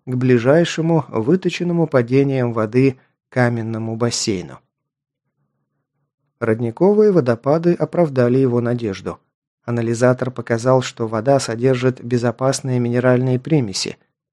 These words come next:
Её можно пить и набрать впрок. Но сначала Иван умылся, чувствуя, как ледяная влага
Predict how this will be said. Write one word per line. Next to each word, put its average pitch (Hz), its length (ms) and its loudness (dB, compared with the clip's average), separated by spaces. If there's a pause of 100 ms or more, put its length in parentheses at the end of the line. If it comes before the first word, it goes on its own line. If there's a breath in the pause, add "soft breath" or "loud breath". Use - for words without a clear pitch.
(120)
Её 147 300 2
можно 180 380 2
пить 190 440 -4
и 180 80 0
набрать 120 440 0
впрок. - 480 -8 (880)
Но 120 200 -2
сначала 143 580 0
Иван 127 520 2
умылся, 127 580 -2
чувствуя, 135 520 -2
как 131 240 0
ледяная 127 500 2
влага 151 500 2